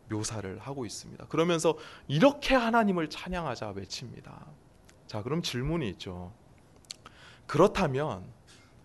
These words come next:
이렇게까지 우리가 하나님을 찬양해요. 그러니까 온 세상 만물이 이렇게까지 하나님을 찬양해야 할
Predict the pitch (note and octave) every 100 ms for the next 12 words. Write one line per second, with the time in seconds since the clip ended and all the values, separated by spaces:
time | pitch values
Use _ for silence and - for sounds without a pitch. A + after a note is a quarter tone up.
0 | - - - B2 D3 A3+ - C4 - G3
1 | F#3+ F#3 D3+ D#3+ D#3+ G#3 G#3 F#3 D3+ C#3
2 | - - F3 D#3+ G#2+ - - - - -
3 | - - - - - D#3 F#3+ C4+ C#4 A3+
4 | A#3 A#3+ F#3+ E3+ F3 F3+ C#3 D3 A3+ C4
5 | - G3 F#3+ F#3+ A3 G#3+ G3 F3+ F3+ -
6 | F#3 F3+ E3+ B2 G2+ G#2+ D3+ C3+ F#2+